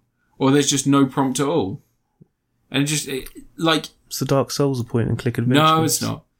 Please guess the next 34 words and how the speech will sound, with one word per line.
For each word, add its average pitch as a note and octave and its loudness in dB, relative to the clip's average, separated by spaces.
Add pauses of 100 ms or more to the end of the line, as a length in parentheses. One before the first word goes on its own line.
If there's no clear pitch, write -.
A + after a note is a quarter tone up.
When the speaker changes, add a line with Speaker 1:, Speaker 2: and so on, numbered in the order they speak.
(320)
Speaker 1:
Um, D#3 0
it's D#3+ 0
not C4 4
even A#3+ 4
a G#3 2
point A3 0
and G3 -4
click. - 0
Top-down A#3 2
Speaker 2:
Mm. - 0
Speaker 1:
R A3+ 2
P A3+ 2
G. G#3+ 0 (220)
Speaker 2:
Same - -8
Speaker 1:
Like, F3+ 0
Speaker 2:
thing. A#2+ -2
Speaker 1:
isometric G#3 0
R G3+ 2
P G3+ -4
G. F3 -6
Like A#3 0
Fallout. C#4 2
Fallout G#3+ 0
Speaker 2:
Like E3 4
Speaker 1:
one G3+ 0
and - 2
two. - 4
Speaker 2:
Crusader D3 6
No C3+ 0
Remorse. B2+ 0 (300)
Speaker 1:
Yeah, E3 2
whatever. F#3+ -4 (280)
<laughs> - -10
Uh, F#3 6